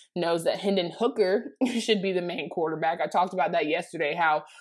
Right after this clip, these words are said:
a lot of people were confused and scratching their head how Burmeister was in there for a long time and Hendon would come in at the second quarter, then he'd be out, and then he would come back in and just wasn't really inconsistent. It helped us in the long run, that's for sure, but I think had he played that entire game, we would be having a different conversation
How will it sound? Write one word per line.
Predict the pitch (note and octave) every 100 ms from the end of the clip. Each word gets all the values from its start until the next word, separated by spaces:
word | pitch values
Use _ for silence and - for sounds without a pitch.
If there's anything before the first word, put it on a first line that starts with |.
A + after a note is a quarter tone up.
| -
a | -
lot | F3+ F3+
of |
people | G3 F#3 F3+
were | F3
confused | F3 E3 C#4 E4+ D#4
and | A3+
scratching | A#3 G3+ G3+ G3
their | F#3+
head | F#3 G#3
how | F3
Burmeister | D#3 E3 D#3+ - E3
was | E3 -
in | F#3
there | E3+ E3
for | E3+
a | F3
long | E3+ D#3+
time | F3 D#3+ F#3
and | D#3 C#3 - - _
Hendon | G3 F3+ E3+
would | D#3+
come | G3 E3
in | E3
at | E3+
the | D#3
second | E3 E3 E3
quarter, | F3 E3+
then | E3+ E3
he'd | E3+
be | E3 B3
out, | G#3+ -
and | C3+ D#3
then |
he | E3 D3+
would |
come | - E3
back | F3 A#3
in | B3
and | F3 D#3+
just | D#3+ D#3
wasn't | D3+ D#3
really | E3 -
inconsistent. | D3+ F3+ G3+ D#4 D#4+ F3+ - - -
It | -
helped | D#4 E4 -
us | A#3+ -
in |
the | C4+
long | G3+ F3 E3+
run, | E3+ E3
that's | E3+ E3 -
for | A3
sure, | - D3
but | F3+ D3+ D4+ - - - - -
I | E3
think | E3 F#3+ F3+ -
had | - F#3 F3+
he | G3+
played | F#3 F#3+ F3
that | D#3+
entire | E3 F3 F3 E3+
game, | F3 G3+ F3+ D#3+
we | G#3+
would | G3
be | F3
having | F3 D#3+ D3+
a | D#3+
different | D3+ - D#3
conversation | F3 F#3 G3 B3+ D#4 E4 A#3+ B3 C4+